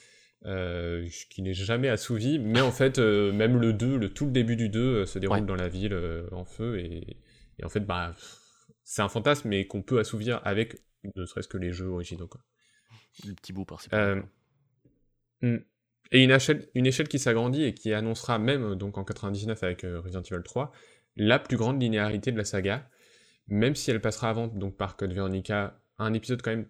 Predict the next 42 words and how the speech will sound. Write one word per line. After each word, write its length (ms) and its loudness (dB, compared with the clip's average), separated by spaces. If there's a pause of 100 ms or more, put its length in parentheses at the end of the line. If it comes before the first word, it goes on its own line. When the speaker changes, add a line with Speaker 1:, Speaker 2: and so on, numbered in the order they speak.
(300)
Speaker 1:
très 200 -6
controversé 600 -4
que 120 -8
je 120 -6
n'ai 80 -2
pas 140 -2
fait 180 -6
pour 140 -8
le 100 -2
coup 320 -8
et, 240 -4
euh, 380 -6 (320)
que 80 -6
je 80 -12
suis 120 -20
pas 120 -4
sûr 220 -6
d'avoir 200 -2
envie 140 -4
de 60 -10
faire 180 -6
d'ailleurs. 240 -4 (1200)
Euh, 640 4
et 180 6
le 160 6
zéro, 580 2
qui 140 -6
est 160 -2
un 140 0
chouette 320 0
épisode, 480 0
en, 260 -4
vraiment 400 -4
en 60 -2
rab, 360 -2 (720)
malgré 400 6
sa 160 4
gestion 320 0
d'inventaire, 540 2
euh, 540 -2
franchement 360 -6
éprouvante 560 -4